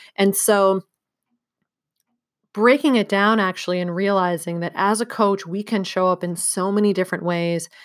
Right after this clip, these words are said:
has really hoped, helped me, and I hope it helps you. Um, I wanna give credit where credit is due for really g-, kickstarting this idea for me, and it is through the book, The Mindful Coach by Doug Silsby,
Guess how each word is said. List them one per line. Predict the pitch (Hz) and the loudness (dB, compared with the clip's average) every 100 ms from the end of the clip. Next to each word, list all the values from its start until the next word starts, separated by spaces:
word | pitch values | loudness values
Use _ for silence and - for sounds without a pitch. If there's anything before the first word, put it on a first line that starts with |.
| - | -16
has | - 165 | -8 -2
really | 175 180 | 2 2
hoped, | 165 170 165 _ | 2 -2 -2 _
helped | 180 170 - | -2 -2 -6
me, | 160 190 311 - | -2 0 0 -2
and | 165 165 | -8 -8
I | 160 | -10
hope | 160 151 | -10 -10
it | 165 | -6
helps | 165 170 - | -6 -6 -2
you. | 240 311 170 170 - - - - | 2 2 0 -6 -20 -20 -18 -2
Um, | 180 180 - | 0 2 2
I | 190 | 2
wanna | 196 208 202 | 4 4 4
give | 196 190 | 2 0
credit | - 202 196 - | -2 2 2 2
where | 175 | -2
credit | - 190 185 | -2 0 0
is | 175 156 | -2 -4
due | - 202 190 | -2 0 -2
for | - 180 170 160 160 160 _ _ _ _ | -4 -2 0 0 -2 -4 _ _ _ _
really | 170 208 202 185 | 2 4 4 0
g-, | 156 180 - | -4 -10 -12
kickstarting | - 226 - - 190 185 185 180 175 - 151 | -8 -8 -4 -2 0 0 -2 -4 -6 -10 -2
this | 175 170 - - - _ _ - | -2 -2 -6 -4 -6 _ _ -6
idea | 180 180 208 240 | -4 -2 2 2
for | 226 196 | 2 -2
me, | 185 180 | -2 -2
and | 180 175 - - | -2 -4 -10 -10
it | 180 | -4
is | 180 - | -4 -4
through | - 214 | -2 -2
the | 185 | 2
book, | 180 180 - | 0 -2 -4
The | 180 | -4
Mindful | 175 180 185 185 185 | 2 2 2 -2 -6
Coach | 170 - 185 180 - | -6 -2 2 2 -2
by | 170 165 | -6 -4
Doug | 165 175 170 | -4 -6 -6
Silsby, | - 175 180 - 170 160 | -2 0 0 -4 -6 -6